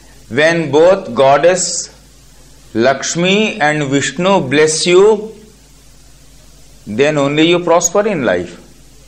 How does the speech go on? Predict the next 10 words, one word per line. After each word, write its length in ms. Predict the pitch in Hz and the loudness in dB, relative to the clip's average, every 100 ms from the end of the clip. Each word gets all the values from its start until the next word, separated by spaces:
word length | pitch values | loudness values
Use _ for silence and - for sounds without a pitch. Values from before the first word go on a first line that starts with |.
| - - - - - - - - - - - - - - - - - - - - - - - - - - - - - - - - - - - - | -20 -20 -20 -20 -20 -20 -20 -20 -20 -20 -20 -20 -20 -20 -20 -20 -20 -20 -20 -20 -20 -20 -20 -20 -20 -20 -20 -20 -20 -20 -20 -20 -20 -20 -20 -8
Now, 200 | 139 156 | -2 0
when 220 | 160 156 | 0 0
majority 520 | 147 147 175 180 185 185 | -2 2 2 2 2 0
of 180 | 180 | 0
people 320 | 180 156 175 170 | 0 0 0 0
come 280 | 156 156 156 | -2 -2 -2
to 100 | 160 | 0
me 320 | 160 180 156 | 0 -2 -2
in 80 | 147 | -2
India 800 | 143 143 147 147 135 131 196 - | -2 -2 0 2 4 4 2 -4